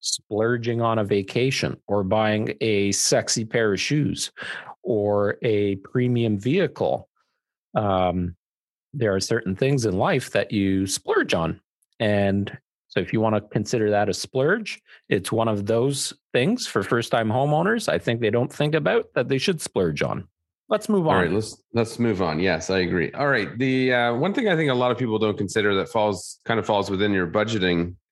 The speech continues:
Speaker 2: concept, eh, or, um, idea is specifically for people who are moving in, you know, out of mom and dad's house.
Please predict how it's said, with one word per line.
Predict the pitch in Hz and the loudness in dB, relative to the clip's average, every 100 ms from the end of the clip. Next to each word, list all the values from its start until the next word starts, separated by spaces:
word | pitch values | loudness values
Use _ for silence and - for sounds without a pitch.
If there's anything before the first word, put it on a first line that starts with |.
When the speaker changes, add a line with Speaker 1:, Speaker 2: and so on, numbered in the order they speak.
| _ - | _ -2
Speaker 2:
concept, | 95 85 92 - - | -2 0 -2 -2 -4
eh, | 78 - | -2 0
or, | 92 90 - 87 | 0 0 -2 -2
um, | 92 69 - | -2 -4 -4
idea | 92 87 92 90 | -2 0 0 0
is | 85 92 95 92 90 - - - - _ _ _ _ _ _ _ - | 0 0 2 2 0 -4 -8 -20 -20 _ _ _ _ _ _ _ -10
specifically | - 143 135 156 170 156 147 | -4 -2 0 -2 0 0 0
for | 139 | 0
people | - 110 113 | 0 0 0
who | 107 | 2
are | 110 101 | 2 2
moving | 104 101 104 98 | 0 2 2 2
in, | 95 90 90 90 - - | 2 2 -2 -4 -12 -4
you | 95 | 0
know, | 87 | 2
out | 90 | 2
of | 87 | 2
mom | 92 90 | 0 0
and | 78 | 0
dad's | 85 85 85 | 0 0 -2
house. | 80 65 64 - | -2 0 -2 -6